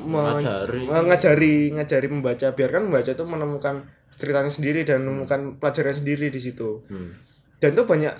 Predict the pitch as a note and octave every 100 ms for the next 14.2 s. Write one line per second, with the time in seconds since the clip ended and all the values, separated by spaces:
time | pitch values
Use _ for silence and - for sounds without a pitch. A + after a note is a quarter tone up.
0 | - C#3 C#3 C#3 C#3 - C#3 D#3+ G#3 G3+
1 | - C#3+ C#3 C3+ - - _ D3 C#3 -
2 | D#3 D3+ C3+ C3+ B2+ C#3+ D3+ F3+ G#3+ G3
3 | - - F3+ E3+ E3+ F#3 G3 E3 C#3 D3+
4 | G3 - C#3+ C#3+ D3+ G3+ A3+ F#3+ F#3+ F3+
5 | F3+ - F3+ F3+ F#3+ F#3 E3+ C#3+ A#2+ F#2+
6 | F#2 - C#3+ B2+ C#3+ D3 D3 C#3 C3 C3+
7 | C3+ C3+ C#3+ D3 C3 A#2+ G#2+ - _ _
8 | _ _ _ _ _ _ _ _ _ _
9 | _ _ _ _ - D3+ C#3 C#3+ - -
10 | F3 E3+ F3+ - D#3+ C#3+ C#3 C#3+ C#3+ D#3+
11 | D#3 C#3 F3 F#3 _ _ _ - D3+ D3
12 | C3 B2 C#3+ G3+ F3+ D#3 D3 D3 F3 F3
13 | C#3 B2+ B2 B2+ A#2+ B2+ - A#2+ A2+ G#2+
14 | G#2